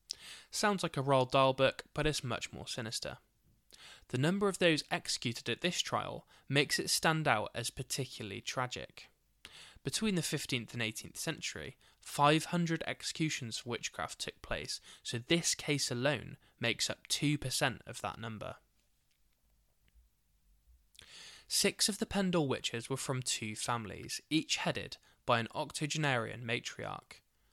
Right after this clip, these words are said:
Living to eighty at these times is bloody witchcraft in itself.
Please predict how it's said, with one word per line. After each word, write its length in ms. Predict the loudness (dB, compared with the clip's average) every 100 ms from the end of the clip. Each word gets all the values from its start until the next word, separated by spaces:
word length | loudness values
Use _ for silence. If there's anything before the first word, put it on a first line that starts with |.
| _ _ 0
Living 280 | 2 2
to 160 | 2 4
eighty 220 | 4 4
at 80 | 4
these 220 | 4 2
times 260 | 0 -4 -4
is 160 | -8
bloody 400 | -8 0 2 4
witchcraft 560 | 2 0 -2 0 -2 -2
in 80 | -8
itself. 480 | -6 -2 -2 -4